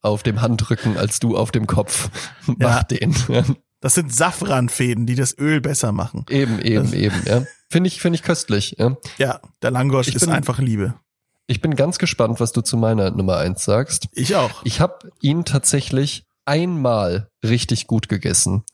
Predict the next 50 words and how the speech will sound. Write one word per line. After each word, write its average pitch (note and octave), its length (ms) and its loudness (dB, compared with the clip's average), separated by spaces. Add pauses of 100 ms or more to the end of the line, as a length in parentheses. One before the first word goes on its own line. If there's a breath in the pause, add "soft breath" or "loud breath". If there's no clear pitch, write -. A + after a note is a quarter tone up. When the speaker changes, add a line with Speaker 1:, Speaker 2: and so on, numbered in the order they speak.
(140)
Speaker 1:
und A2+ 120 0
er G#2+ 80 2
ist - 220 -4
mir A#2+ 60 2
Speaker 2:
Okay. A#2 80 2
Speaker 1:
nicht - 200 0
mehr A#2 140 2
aus G#2+ 100 0
dem A2 140 0
Kopf - 220 -2
gegangen. F2+ 280 0
Es F#2 100 -6
war A2+ 100 2
auf A#2+ 60 0
dem B2 140 0
Schiersteiner C3+ 580 0
Hafenfest, D#3 540 0
Schierstein, A2+ 560 0 (180)
äh, G2 180 2
ein G2 100 -2
Stadtteil D3+ 400 0
von, A#2+ 320 -2
von A2 200 0
Wiesbaden, B2+ 480 0
wo G#2 120 2
dann G2+ 180 0
auch - 140 -4
die - 100 -4
ganzen - 240 2
Yachten F2+ 420 -2
und F2 140 -2
sowas F#2+ 300 2
liegen, G2+ 240 2
ja. G#2 160 2 (260 loud breath)
Lässt A2+ 160 -2
man B2+ 80 2
sich A2 140 0
natürlich A#2 300 2
dann G2+ 120 0
auch G2+ 140 0
mal F#2+ 120 0
sehen, D3+ 440 0
ja. A2 180 0 (400 loud breath)
Und C3 160 0
da - 80 4
Speaker 2:
Mhm. F#2 40 0
Speaker 1:
gab G#2+ 180 4
es C#3+ 100 2
einen B2 300 2
Stand C#3 640 0